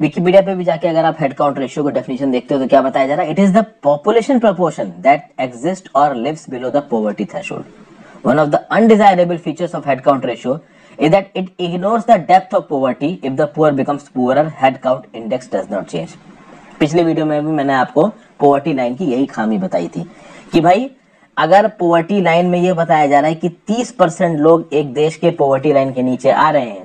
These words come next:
तो इन तीन परसेंट में से कौन बहुत ज्यादा गरीब है, कौन थोड़े कम गरीब है,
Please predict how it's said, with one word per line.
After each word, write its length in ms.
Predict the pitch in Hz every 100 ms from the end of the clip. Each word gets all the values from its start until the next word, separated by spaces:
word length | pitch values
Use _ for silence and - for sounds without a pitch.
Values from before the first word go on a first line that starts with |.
| -
तो 180 | - _
इन 200 | 220 254
तीन 320 | 202 214 220 202 - - -
परसेंट 400 | 156 175 170 170
में 80 |
से 100 | 160
कौन 340 | 185 156 180 175
बहुत 360 | 127 147 180
ज्यादा 260 | 175 180 185
गरीब 340 | 165 170 180
है, 140 | 170 208 _ _
कौन 260 | 160 175 165
थोड़े 160 | 160 147
कम 280 | - 165 165
गरीब 300 | 160 165 170
है, 180 | 175